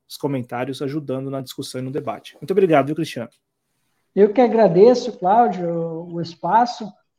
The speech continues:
Speaker 2: Eu quero fazer uma recomendação pra galera que nos acompanha aqui, que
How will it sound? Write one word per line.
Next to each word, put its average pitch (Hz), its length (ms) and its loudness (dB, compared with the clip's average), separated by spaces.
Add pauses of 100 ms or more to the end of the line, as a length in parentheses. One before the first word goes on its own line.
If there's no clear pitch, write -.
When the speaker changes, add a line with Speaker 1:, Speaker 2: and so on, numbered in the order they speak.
(100)
Speaker 2:
Eu 180 120 -4
quero 233 180 2
fazer 226 280 0
uma 254 360 2
recomendação 240 1200 0 (240)
pra 226 200 2
galera 202 420 0
que 226 120 -8
nos 202 220 -6
acompanha 190 760 -4
aqui, 196 460 -6
que 190 120 -10